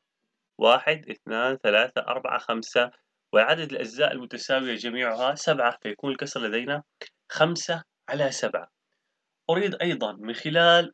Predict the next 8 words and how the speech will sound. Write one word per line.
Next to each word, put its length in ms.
رؤيتكم 680
كما 300
تنظرون، 580
أي 160
هو 320
جزء 360
أكبر؟ 340
الجزء 400